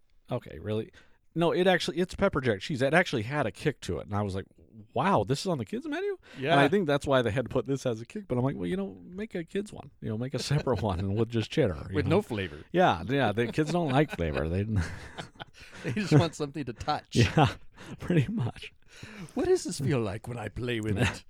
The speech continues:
Speaker 1: <laughs> But it was good mac
Speaker 2: It's
Speaker 1: and cheese.
Speaker 2: gooey,
Speaker 1: I was,
Speaker 2: gooey.
Speaker 1: I was into it, man, 'cause usually I'm like,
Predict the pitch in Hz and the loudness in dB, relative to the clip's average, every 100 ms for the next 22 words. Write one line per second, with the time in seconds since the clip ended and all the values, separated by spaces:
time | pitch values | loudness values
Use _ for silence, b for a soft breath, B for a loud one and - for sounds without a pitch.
0 | - - 151 165 131 165 208 165 113 98 | -20 -4 0 0 4 6 8 6 2 4
1 | 381 403 392 392 381 - - 415 403 392 | 6 8 8 6 2 2 4 4 2 0
2 | 330 135 233 139 170 349 113 104 98 110 | 0 2 4 2 0 -2 -2 -2 -2 -4
3 | 156 170 214 160 139 113 107 101 | -4 -4 -2 0 2 2 0 -4